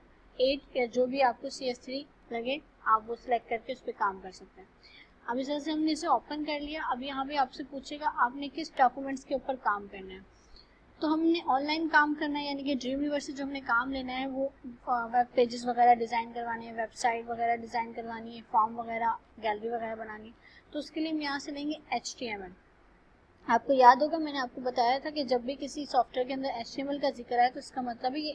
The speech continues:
internet पर काम करने के लिए यूज़ किया जाता है, ठीक है। तो आपने यहाँ से क्या करना है, एचटीएमएल select कर लेना है। जैसे ही आप एचटीएमएल select करेंगे तो यहाँ पे आपके पास एचटीएमएल की file open हो जाएगी।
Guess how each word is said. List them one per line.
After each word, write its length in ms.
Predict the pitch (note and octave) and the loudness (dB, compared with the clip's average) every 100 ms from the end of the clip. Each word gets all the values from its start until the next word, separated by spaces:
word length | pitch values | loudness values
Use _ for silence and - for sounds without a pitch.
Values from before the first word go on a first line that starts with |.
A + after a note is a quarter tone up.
| A#3 | -8
internet 420 | A#3 C4+ C4 C4 - | -10 -4 -2 -2 -2
पर 100 | C4+ | 0
काम 200 | C4 A3+ | 2 2
करने 280 | A3+ A#3 A#3 | -2 -10 -10
के 120 | A#3 | -10
लिए 100 | B3+ C4+ | -6 -6
यूज़ 300 | A3+ A3+ - | -6 -8 -2
किया 160 | A#3 | -2
जाता 300 | G#3+ F#3 - | 0 -4 -4
है, 60 | F#3 - | -20 -20
ठीक 160 | B3 - | -16 -14
है। 60 | C#4+ - - - - | -14 -16 -20 -20 -4
तो 60 | A#3+ | 0
आपने 300 | A#3 A#3 C#4+ | 0 -2 -10
यहाँ 200 | C#4 C4+ | -8 -8
से 120 | C#4+ | -8
क्या 180 | C4+ C4+ | -6 -6
करना 260 | C4+ B3+ | -6 -8
है, 80 | C#4+ - - | -10 -10 -10
एचटीएमएल 580 | A#3+ - - C4 B3+ C4 - - | -10 -10 -10 -8 -8 -10 -14 -20
select 340 | - A3+ G#3+ - | -12 -10 -10 -12
कर 100 | G3 | -12
लेना 220 | F#3 F#3 | -12 -16
है। 140 | - - _ - | -20 -20 _ -8
जैसे 240 | B3 B3 D4+ | -6 -4 -2
ही 60 | |
आप 140 | C#4+ C#4+ | -2 -2
एचटीएमएल 420 | C4+ - D4 D4 D#4 | -6 -6 -6 -6 -6
select 280 | D4 C#4 | -8 -8
करेंगे 260 | D4 C#4 D4 | -6 -6 -8
तो 100 | D4 | -8
यहाँ 220 | C4+ B3 | -6 -4
पे 100 | B3 | -2
आपके 260 | C4 B3 B3+ | -2 -4 -6
पास 320 | C4 C4+ C4 - | -4 -4 -4 -10
एचटीएमएल 440 | B3+ - C4+ C4 C4 | -10 -8 -6 -6 -6
की 100 | C4 | -4
file 360 | - G#3 A3+ | 0 0 0
open 240 | B3 C#4 C#4 | -4 -4 -8
हो 60 | |
जाएगी। 360 | C4+ C4 C4 | -6 -6 -8